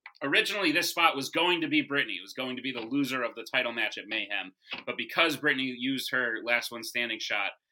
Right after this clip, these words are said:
in the, in this previous title match, we decided that whoever came in second in that triple threat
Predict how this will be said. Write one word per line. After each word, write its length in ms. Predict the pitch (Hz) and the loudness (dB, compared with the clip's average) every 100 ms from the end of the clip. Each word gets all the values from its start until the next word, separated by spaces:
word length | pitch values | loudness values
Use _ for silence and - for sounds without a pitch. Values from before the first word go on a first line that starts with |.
| _ _ | _ _
in 120 | 120 | -4
the, 100 | 117 117 | -2 -2
in 120 | 127 120 | 0 0
this 200 | 117 - | -4 -4
previous 480 | 143 143 131 117 | 0 2 2 0
title 180 | 120 117 | 0 0
match, 240 | 113 110 - | 0 -2 -2
we 120 | 123 | -4
decided 460 | 110 - 123 117 113 | 0 4 4 4 -2
that 120 | 104 | -4
whoever 260 | 120 143 143 | -2 0 0
came 240 | 143 156 | 0 0
in 80 | 139 | 0
second 420 | 123 139 127 120 - | 0 0 2 -2 -4
in 180 | 117 113 | -8 -4
that 240 | 110 - | -2 -2
triple 300 | - 117 107 | -6 -10 -10
threat 240 | 110 101 | -6 -4